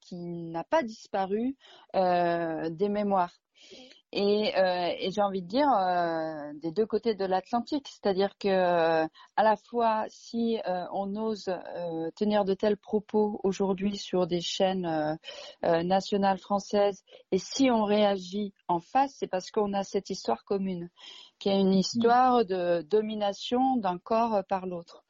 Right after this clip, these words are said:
Euh, après, euh, la, la, la, les réactions, elles sont pas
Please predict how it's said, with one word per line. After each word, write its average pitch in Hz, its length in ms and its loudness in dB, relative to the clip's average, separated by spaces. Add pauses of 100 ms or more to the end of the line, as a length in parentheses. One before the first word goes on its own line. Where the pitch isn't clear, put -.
(480)
Euh, 175 640 2 (140)
après, 285 580 -2
euh, 196 80 -2
la, 180 220 -4
la, 165 360 -4 (680)
la, 160 520 -4
les 190 300 -6
réactions, 190 520 0
elles 202 120 -2
sont 202 180 -6
pas 196 220 -2